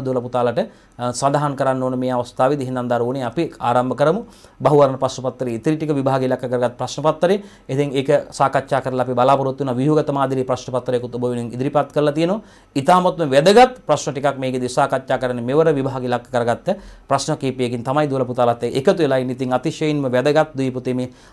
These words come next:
ඔන්ලයින් සහභාගී වෙන්න පුළුවන් නම් ඉතාමත්ම වටිනවා දුවල පුතාලට මේ අපි පන්ති කරන අවස්ථාවේ.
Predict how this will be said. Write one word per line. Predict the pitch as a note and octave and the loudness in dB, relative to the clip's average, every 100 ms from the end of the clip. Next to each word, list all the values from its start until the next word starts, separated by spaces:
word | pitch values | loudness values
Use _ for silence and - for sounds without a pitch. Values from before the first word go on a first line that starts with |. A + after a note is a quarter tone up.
| - | 2
ඔන්ලයින් | D3+ F#3 G3 F#3+ | 4 8 6 6
සහභාගී | F#3 D3 D3 C#3+ C#3 | 2 0 4 4 4
වෙන්න | C3+ | -2
පුළුවන් | B2+ C3+ C3 | -2 -2 -2
නම් | A#2+ - | -4 -6
ඉතාමත්ම | B2 D3+ E3+ G3 G3 | 0 4 6 4 2
වටිනවා | F#3+ D#3 D3 C#3+ | 2 4 2 2
දුවල | C#3 C#3 | 2 2
පුතාලට | C3+ C3 C3 B2+ | 2 0 0 0
මේ | B2+ | -4
අපි | B2 | -2
පන්ති | C3+ B2+ B2 | -2 -2 -2
කරන | B2+ B2 | -2 -2
අවස්ථාවේ. | B2 A#2+ - B2 E3+ | -4 -4 0 2 0